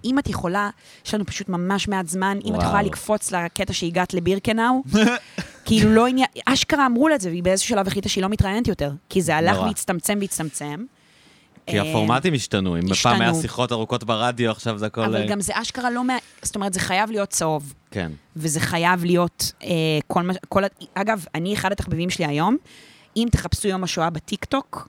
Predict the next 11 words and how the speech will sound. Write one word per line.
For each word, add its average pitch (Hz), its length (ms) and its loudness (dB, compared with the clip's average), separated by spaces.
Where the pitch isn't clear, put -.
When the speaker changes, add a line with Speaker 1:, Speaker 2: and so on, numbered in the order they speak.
Speaker 3:
כן. 123 100 0
Speaker 1:
אתם 170 120 2
תראו 185 280 0
את 220 100 -2
הסרטונים 180 520 -2
הכי 180 360 -6
מצחיקים 202 560 -2
והזויים, 175 600 4
Speaker 3:
<laughs> - 240 -18
Speaker 1:
לראות 196 340 4
ילדים... 180 680 0